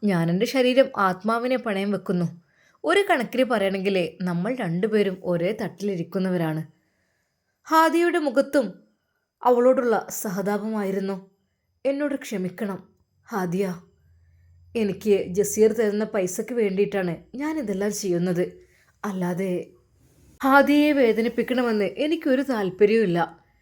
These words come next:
ഇന്നലെ നടന്നതൊക്കെ ഒരു ഭാര്യയ്ക്കും സഹിക്കാൻ കഴിയില്ലെന്ന്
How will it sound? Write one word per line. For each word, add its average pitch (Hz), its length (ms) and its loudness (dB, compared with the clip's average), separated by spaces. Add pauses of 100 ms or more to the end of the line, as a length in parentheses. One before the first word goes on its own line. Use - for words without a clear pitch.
(320)
ഇന്നലെ 220 320 0
നടന്നതൊക്കെ 196 640 -2 (520)
ഒരു 320 160 2
ഭാര്യയ്ക്കും 240 540 0
സഹിക്കാൻ 226 440 -4
കഴിയില്ലെന്ന് 208 600 0